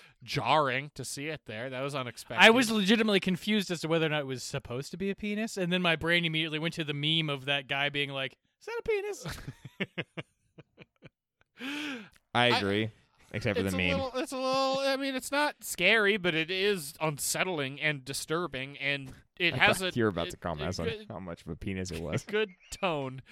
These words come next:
Speaker 1: uh, disturbing tone. It's a four.
Speaker 3: How much of a
Speaker 1: Jake.
Speaker 3: penis,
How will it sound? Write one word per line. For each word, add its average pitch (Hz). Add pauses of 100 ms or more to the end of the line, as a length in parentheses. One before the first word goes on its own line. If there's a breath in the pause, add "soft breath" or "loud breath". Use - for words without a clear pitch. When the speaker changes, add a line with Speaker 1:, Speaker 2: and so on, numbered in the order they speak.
(340 loud breath)
Speaker 1:
uh, 156
disturbing 185
tone. 139
It's 143
a 160
four. 139
Speaker 3:
How 151
much 160
of 160
a 160
Speaker 1:
Jake. 160
Speaker 3:
penis, 170